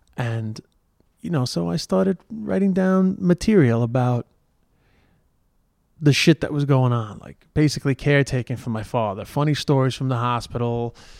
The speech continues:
um, you know, things I thought a lot of people would identify with, you know, the stresses of somebody in your family being ill.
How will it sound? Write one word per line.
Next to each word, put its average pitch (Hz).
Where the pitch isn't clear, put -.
um, 127
you 226
know, 208
things 226
I 196
thought 196
a 147
lot 156
of 135
people 151
would 147
identify 131
with, 101
you 135
know, 117
the 107
stresses 131
of 113
somebody 131
in 123
your 123
family 123
being 117
ill. 101